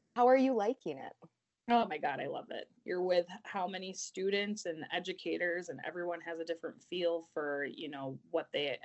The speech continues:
Speaker 2: their expectation is, or just the daily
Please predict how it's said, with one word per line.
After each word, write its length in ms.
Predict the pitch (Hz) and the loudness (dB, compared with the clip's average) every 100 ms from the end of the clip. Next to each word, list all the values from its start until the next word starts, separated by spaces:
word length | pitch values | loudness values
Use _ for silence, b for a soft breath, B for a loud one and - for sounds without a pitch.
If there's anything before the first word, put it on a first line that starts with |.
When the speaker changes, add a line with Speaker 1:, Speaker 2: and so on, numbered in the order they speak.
| - - | -10 -6
Speaker 2:
their 160 | 147 147 | -2 -2
expectation 840 | - 131 - - 220 214 208 208 | -2 -10 -10 -4 -2 -2 0 0
is, 340 | 196 202 196 - | 0 -2 -4 -8
or 280 | 139 127 131 | -6 -6 -8
just 400 | 131 - - - _ - | -10 -14 -16 -18 _ -4
the 120 | 160 160 | -4 -2
daily 540 | 151 156 160 156 160 | -4 0 0 0 -2